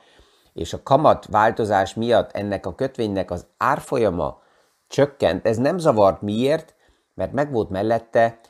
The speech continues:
egy kamat, ami kompenzálta ezt a csökkenést valamilyen, valamelyikor a nagyságrendbe. És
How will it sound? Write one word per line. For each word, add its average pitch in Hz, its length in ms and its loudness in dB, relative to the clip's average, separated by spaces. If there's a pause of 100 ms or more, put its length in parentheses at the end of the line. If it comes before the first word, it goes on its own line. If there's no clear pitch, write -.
(200)
egy - 300 -8
kamat, 113 600 2
ami 107 280 -4
kompenzálta 120 920 0
ezt 95 240 -2
a 92 80 -6
csökkenést - 1000 -8 (760)
valamilyen, 87 560 -2
valamelyikor 92 640 -2
a 82 40 -4
nagyságrendbe. 85 800 -4 (120)
És 104 500 -2